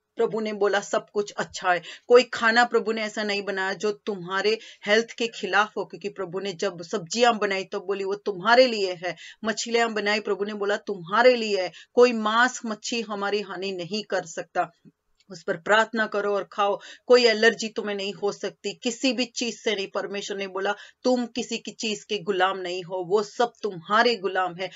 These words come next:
वो तुम्हारे अंडर में, तुम्हारी अथॉरिटी में है, तुम्हारे डोमिनियन में है। अपने डोमिनियन को उठाओ,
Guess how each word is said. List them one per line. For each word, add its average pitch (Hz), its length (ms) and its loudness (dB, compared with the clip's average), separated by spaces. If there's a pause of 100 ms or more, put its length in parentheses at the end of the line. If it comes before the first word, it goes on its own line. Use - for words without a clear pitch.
(140)
वो 233 80 2
तुम्हारे 240 580 4
अंडर 208 320 4
में, 196 220 -6
तुम्हारी 233 440 0
अथॉरिटी 208 560 -4
में 190 120 -10
है, 185 160 -10 (280)
तुम्हारे 247 400 6
डोमिनियन 208 540 0
में 190 120 -8
है। 185 140 -12
अपने 196 300 -8
डोमिनियन 185 600 -6
को 180 160 -10
उठाओ, 175 580 -4